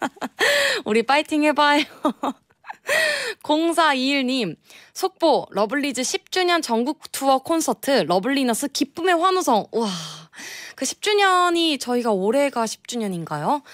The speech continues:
아마 그럴 거예요. 작년에 구 주년이었으니까. 정말 러블리즈 멤버들끼리 그런 얘기를 많이 하거든요. "우리 콘서트 하자. 십 주년 때 뭔가 할 수 있다면." 안 그래도 며칠 전에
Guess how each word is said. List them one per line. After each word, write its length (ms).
아마 200
그럴 240
거예요. 680
작년에 420
구 160
주년이었으니까. 1000
정말 680
러블리즈 800
멤버들끼리 760
그런 260
얘기를 340
많이 240
하거든요. 720
"우리 340
콘서트 600
하자. 600
십 140
주년 640
때 120
뭔가 480
할 140
수 120
있다면." 720
안 160
그래도 240
며칠 320
전에 640